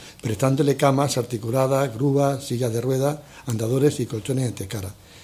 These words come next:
Esto en cuanto al tema, eh, material. Eh, en el tema material también hemos, la, nuestras compañeras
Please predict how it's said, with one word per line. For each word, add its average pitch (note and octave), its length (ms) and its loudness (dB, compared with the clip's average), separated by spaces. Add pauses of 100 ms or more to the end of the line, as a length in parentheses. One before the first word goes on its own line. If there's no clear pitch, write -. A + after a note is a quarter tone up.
Esto C3 200 0
en B2+ 60 0
cuanto A#2 260 -2
al G#2 60 -4
tema, C#3 300 0 (340)
eh, G#2 520 -4
material. A2 480 -2 (640)
Eh, A#2 600 -2
en B2+ 160 -2
el A2+ 80 -4
tema D3 180 4
material D#3 480 6
también D#3 420 4
hemos, C3+ 440 2
la, A#2+ 200 -4
nuestras A2+ 300 -4
compañeras C3+ 600 2